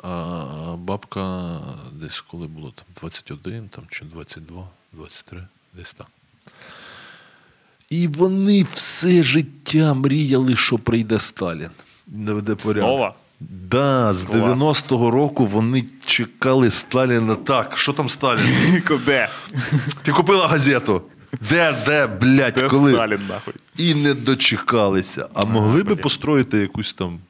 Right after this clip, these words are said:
Speaker 1: Чехію, наприклад. Ну, вони не, ніхуя не робили, вони чекали Сталіна кожен день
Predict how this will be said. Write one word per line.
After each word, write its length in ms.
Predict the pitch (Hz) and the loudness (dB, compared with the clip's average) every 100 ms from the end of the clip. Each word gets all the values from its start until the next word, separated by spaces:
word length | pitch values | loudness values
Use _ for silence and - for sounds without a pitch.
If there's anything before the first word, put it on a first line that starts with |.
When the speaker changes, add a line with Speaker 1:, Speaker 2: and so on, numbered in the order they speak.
| _ - | _ -12
Speaker 1:
Чехію, 420 | - 85 - - - | -10 -10 -12 -16 -16
наприклад. 360 | - - - _ _ - | -20 -20 -20 _ _ -18
Ну, 180 | 95 98 | -6 -4
вони 320 | 113 143 175 | 0 0 2
не, 200 | 170 175 | 2 2
ніхуя 580 | 180 196 - 196 175 156 | 2 0 -2 -2 0 2
не 100 | 123 | 2
робили, 340 | 117 113 113 98 | 2 2 2 2
вони 260 | 98 123 | 0 -2
чекали 420 | 120 101 104 101 | -4 -4 -4 -4
Сталіна 460 | 92 - 113 98 90 | -4 -4 -4 -4 -6
кожен 320 | - 92 92 92 | -6 -6 -6 -4
день 260 | 107 101 | -6 -6